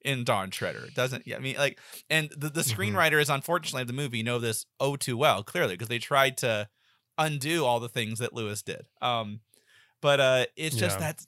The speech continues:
Speaker 1: there's, I'm just amazed by how many things this book does wrong on paper, and yet it's su-, it just sucks you in anyway. Rebecca in the Facebook group also mentioned Eustace's character development,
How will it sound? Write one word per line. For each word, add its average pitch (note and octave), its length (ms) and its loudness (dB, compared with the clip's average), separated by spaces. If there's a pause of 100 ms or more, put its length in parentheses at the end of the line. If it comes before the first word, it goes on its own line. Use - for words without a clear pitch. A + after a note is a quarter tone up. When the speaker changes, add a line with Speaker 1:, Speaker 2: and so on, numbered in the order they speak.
(140)
Speaker 1:
there's, D3+ 260 -2 (720)
I'm E3+ 140 -2
just F#3+ 180 -4
amazed F3+ 480 0
by C3 120 0
how C#3+ 140 2
many D3 200 -2
things C3+ 220 -4
this C3 100 -4
book C3+ 220 -2
does A#2+ 180 -4
wrong A#2 240 0
on G#2+ 120 -2
paper, G#2 440 -4
and C#3 100 -4
yet C#3 80 0
it's C#3+ 160 -2
su-, - 260 0
it E3+ 140 -2
just - 240 -6
sucks - 260 -4
you C3 140 -4
in A#2 220 -4
anyway. G#2+ 640 -6 (200)
Rebecca C3 340 0
in A#2+ 80 0
the A#2 60 -6
Facebook G#2+ 320 -2
group G#2 180 -10
also G#2 260 0
mentioned F#2 380 -10
Eustace's F2+ 380 -10
character E2 280 -8
development, D2+ 560 -12